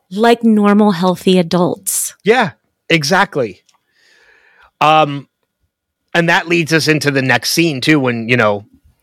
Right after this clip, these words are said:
Speaker 2: well, after, <laughs> um, what proceeds with Roy and Keely, but, um, oh no, there's nothing in that scene. Never mind, I take it back.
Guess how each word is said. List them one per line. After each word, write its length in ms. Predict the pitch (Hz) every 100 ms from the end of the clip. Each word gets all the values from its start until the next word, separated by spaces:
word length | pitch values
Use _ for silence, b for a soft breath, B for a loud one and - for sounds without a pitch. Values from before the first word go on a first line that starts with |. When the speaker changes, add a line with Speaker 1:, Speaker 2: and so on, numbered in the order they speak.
| -
Speaker 2:
well, 380 | 123 104 98 - -
after, 520 | 131 117 117 104 90 _ _ _ _
<laughs> 440 | _ - - 147 -
um, 400 | 110 101 95 90 - - - - - _ _ _ _ _ _ _
what 280 | 139 120 110
proceeds 380 | 127 110 123 107
with 160 | 107
Roy 200 | 120 113
and 100 | 98
Keely, 380 | - 123 101 92 -
but, 240 | 104 92 _ B B B B B -
um, 460 | 127 120 113 107 101 _ _ _ _ _ _ _ _ _ _ -
oh 80 |
no, 200 | 185 165
there's 180 | 123 139
nothing 260 | 160 143 123
in 100 | 107
that 140 | 101
scene. 220 | - 92 -
Never 160 | 143 135
mind, 160 | 113
I 40 | 107
take 120 | 117
it 40 |
back. 180 | 101 -